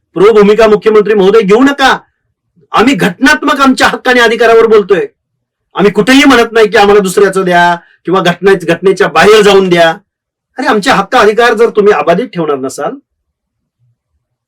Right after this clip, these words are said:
तुम्ही दायित्वाची शपथ घेतली आमच्या, आम्ही तुम्हाला मतदान दिलंय.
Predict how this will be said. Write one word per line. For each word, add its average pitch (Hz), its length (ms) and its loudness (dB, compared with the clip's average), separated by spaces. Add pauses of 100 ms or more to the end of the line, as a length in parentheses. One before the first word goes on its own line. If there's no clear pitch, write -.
(220)
तुम्ही 214 140 -8
दायित्वाची 180 460 -4
शपथ - 280 -8
घेतली 262 300 -2
आमच्या, 156 420 -6 (100)
आम्ही 175 180 -8
तुम्हाला 185 220 -4
मतदान 165 360 -2
दिलंय. 151 280 -2